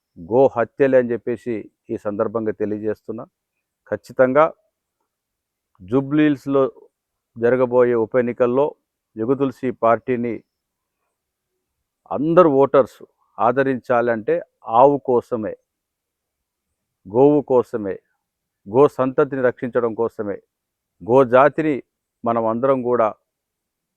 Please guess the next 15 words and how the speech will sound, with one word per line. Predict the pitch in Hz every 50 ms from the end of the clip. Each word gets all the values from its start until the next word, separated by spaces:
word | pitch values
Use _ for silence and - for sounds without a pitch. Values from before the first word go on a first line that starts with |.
| _ _ _ _ _ -
ప్రతి | 113 110 - - 117
ఒక్కరు | 110 113 - - - 147 143
కూడా | 139 120 123 120 110 107 98 - _ _ _ _ _ -
రక్షించుకోవాలని, | 107 113 - - - 131 120 _ _ - 123 117 113 110 110 107 107 113 104 - _ _ _ _ _ _ _ _ _ _ _ _ _ 104
జూబ్లీహిల్స్ | 101 123 135 135 135 147 151 147 143 139 127 - _ 120
నియోజకవర్గంలో | 117 123 127 131 131 127 117 120 117 - 120 117 120 117 120 113 117 113 117 117
నివసిస్తున్నటువంటి | 110 113 110 117 117 - - 123 - _ - 123 117 110 113 113 104 110
శ్రీమంతులందరూ | - - - 123 127 127 127 123 123 113 120 120 110 104 113 120 127 143 165 175 165
కూడా | 151 156 147 131 110 - _ _ _ _ _ _ _ _ _ _ _ _ _ _ _ _ _
ఈ | 113 117 120
ఒక్కసారి | 113 113 117 - _ - 175 156 - - 151 147 131 123 - - _ _ _ _ _ _ _ _ _ _ _ _ _ _ _ _ _ _ -
కాంగ్రెస్ | 113 123 135 139 143 160 151 117 127
గెలిచినా, | 123 131 131 127 113 - 127 131 131 127 123 - _ _ _ _ _ _ _ _ _ _ _ 104 101 95 95 101 104 _ _ _ _ _ _ -
బీజేపీ | 110 113 127 135 127 139 147 135 120 135 123
గెలిచినా, | 117 120 117 110 - - 123 120 113